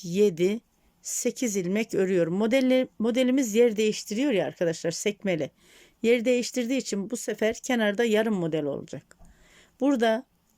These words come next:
bir, iki, üç, dört ilmeğimi diğer şişime örmeden alıyorum. Tekrar bir, iki,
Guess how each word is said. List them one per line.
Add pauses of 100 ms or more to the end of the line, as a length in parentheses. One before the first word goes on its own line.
(120)
bir, (460)
iki, (160)
üç, (340)
dört
ilmeğimi
diğer
şişime
örmeden
alıyorum. (1000)
Tekrar
bir, (840)
iki,